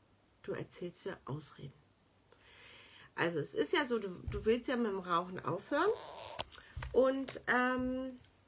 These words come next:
dann kommt dein Kopf oder eine Stimme im Kopf und erzählt dir, sorry, wenn ich hier so rumfuchtel, aber ich muss den Akku anschließen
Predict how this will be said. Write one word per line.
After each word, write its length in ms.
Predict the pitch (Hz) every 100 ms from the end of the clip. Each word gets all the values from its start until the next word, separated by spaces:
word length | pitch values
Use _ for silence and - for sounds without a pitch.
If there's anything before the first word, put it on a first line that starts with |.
| _ _ _ _ _ _ _ -
dann 260 | 226 247 262
kommt 640 | - 233 247 320 - - -
dein 380 | 202 185 185 -
Kopf 400 | - 311 453 - - - _ _ _ _ _ _ - - -
oder 140 | 190 -
eine 120 | 156
Stimme 440 | - 294 311 311
im 120 | 302
Kopf 400 | - 285 269 -
und 200 | - -
erzählt 560 | 403 - - 240 240 240
dir, 160 | 226 220
sorry, 320 | 214 202 196
wenn 160 | 190 190
ich 80 | -
hier 120 | 185
so 100 | 170
rumfuchtel, 880 | 170 208 294 - - 160 - 196 247 - - - - - - - -
aber 340 | - 175 202 220
ich 140 | -
muss 180 | 202 196
den 180 | 190 -
Akku 240 | - - -
anschließen 800 | 170 165 - 170 175 - 233